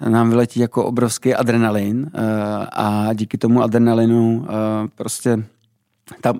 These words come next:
ta bolest, pokud není nějaká úplně jako extrémní, tak, eh, ji s-, svým způsobem jako ten hráč dokáže, dokáže potlačit, nebo když si teda vyloženě něco třeba neurve a to už prostě hrát, hrát nemůže.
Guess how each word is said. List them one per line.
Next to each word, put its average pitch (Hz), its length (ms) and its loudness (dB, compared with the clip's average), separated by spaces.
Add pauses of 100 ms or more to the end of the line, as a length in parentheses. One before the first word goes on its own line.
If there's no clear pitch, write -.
(140)
ta 113 100 2
bolest, 117 380 2
pokud - 240 -6
není 113 160 4
nějaká 113 360 2
úplně 117 280 2
jako 110 160 0
extrémní, 117 540 2
tak, 117 260 -4
eh, 113 220 0
ji 117 120 0
s-, - 180 -6
svým 123 180 0
způsobem 117 460 2
jako 117 340 2 (360)
ten 113 120 0
hráč 120 280 0
dokáže, 120 840 0
dokáže 117 400 -2
potlačit, - 460 -8
nebo 110 140 0
když 104 120 -4
si - 60 -10
teda 110 160 0
vyloženě 110 340 2
něco 113 240 2
třeba 110 220 -2
neurve 113 500 0
a 110 60 -4
to 120 120 -4
už - 180 -8
prostě - 320 -4
hrát, 117 320 0
hrát 117 260 0
nemůže. 120 380 2